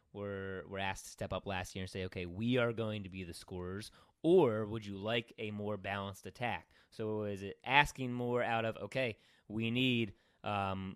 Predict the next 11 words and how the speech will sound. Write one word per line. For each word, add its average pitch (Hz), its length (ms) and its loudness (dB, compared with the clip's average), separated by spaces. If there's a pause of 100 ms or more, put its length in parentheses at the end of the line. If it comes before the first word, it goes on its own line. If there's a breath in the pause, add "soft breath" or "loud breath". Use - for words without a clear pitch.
Gillespie 104 560 -4
and 101 140 -4
Bey 104 260 2
to 92 80 -4
shoot - 320 -8
for 98 160 -8
twenty 104 300 -2
plus 110 480 -4
every 95 220 -8
night," 87 340 -10 (400 soft breath)
um, 95 260 -2